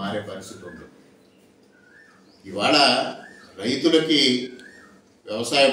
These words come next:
మోటార్లకి కరెంట్ ఇచ్చే నెపంతో అనేక మంది ఆ విద్యుత్ వాడుకుంటా ఉన్నారని నన్ను అధికారులు చెప్తా ఉన్నారు. మరి అటువంటి చౌర్యం అనేది ప్రతి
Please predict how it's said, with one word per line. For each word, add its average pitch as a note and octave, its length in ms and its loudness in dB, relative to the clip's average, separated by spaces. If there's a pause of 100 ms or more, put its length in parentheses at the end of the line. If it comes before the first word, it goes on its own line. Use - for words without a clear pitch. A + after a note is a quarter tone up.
మోటార్లకి B2+ 600 0 (680)
కరెంట్ A#2 340 -4
ఇచ్చే A#2+ 280 0
నెపంతో A#2 420 -2
అనేక A2 200 -4 (120)
మంది A#2 260 0 (1800)
ఆ G#2 40 -4 (100)
విద్యుత్ B2 400 -2
వాడుకుంటా B2 460 2 (100)
ఉన్నారని A#2+ 360 2
నన్ను G#2+ 220 -4
అధికారులు A2+ 400 -4
చెప్తా G2 320 -6
ఉన్నారు. E2 260 -12 (1300)
మరి G#2 220 -6
అటువంటి C3+ 360 2 (720)
చౌర్యం C#3 440 2
అనేది B2+ 340 2 (1120)
ప్రతి E3 220 -2